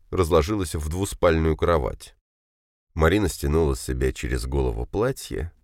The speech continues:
тут же провёл по розовым бугоркам ладонями, услышав сладостный вздох. Мы быстро избавились от оставшейся одежды, а затем Марина оказалась сверху, беря инициативу в свои руки. Но уж нет. Я провёл руками по её изгибающейся спине,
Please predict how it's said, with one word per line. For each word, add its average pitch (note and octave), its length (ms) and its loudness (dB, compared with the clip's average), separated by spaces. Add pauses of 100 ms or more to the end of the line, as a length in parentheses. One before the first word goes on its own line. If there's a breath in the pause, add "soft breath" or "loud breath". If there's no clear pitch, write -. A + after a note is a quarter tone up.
тут F#3 200 -2
же G2 180 2
провёл F2+ 460 4
по D#2+ 160 2
розовым D#2+ 460 4
бугоркам D2+ 520 4
ладонями, D2 460 2
услышав C#2+ 440 -2
сладостный C#2 500 0
вздох. A1+ 540 -6 (220)
Мы C3 200 0
быстро B2 440 -4
избавились D2+ 560 2
от E2 100 0
оставшейся D#2+ 560 0
одежды, D#2+ 380 0
а D2+ 60 4
затем F#2+ 300 0
Марина B2+ 340 2
оказалась G2+ 460 0
сверху, A#2+ 500 0
беря E2+ 300 4
инициативу D#2 600 0
в C2 60 -6
свои C#2+ 260 2
руки. G#1+ 440 -4 (300)
Но B1+ 240 0
уж A#2 220 -4
нет. A1+ 640 -6 (680)
Я G#2+ 300 2
провёл A2 400 4
руками F#2 380 2
по - 100 -2
её F2 280 2
изгибающейся D#2 760 0
спине, D2+ 580 -2